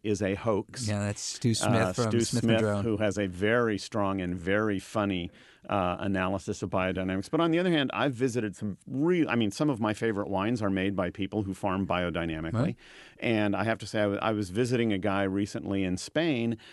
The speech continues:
Speaker 1: who farms biodynamically, and his training was as a chemical engineer.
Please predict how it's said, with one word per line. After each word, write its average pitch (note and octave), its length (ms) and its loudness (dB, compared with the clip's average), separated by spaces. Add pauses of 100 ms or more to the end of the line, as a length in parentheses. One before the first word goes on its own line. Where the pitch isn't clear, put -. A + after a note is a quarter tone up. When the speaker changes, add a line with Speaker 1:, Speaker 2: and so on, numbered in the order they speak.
(160)
Speaker 1:
who A2+ 760 2
farms A#2 600 -2 (340)
biodynamically, B2+ 880 0
and A#2 220 -2 (280)
his D3 280 2
training E3 420 0
was A#2+ 180 0
as A#2 160 -2
a G#2+ 40 -6
chemical C#3+ 460 -2
engineer. C3+ 560 0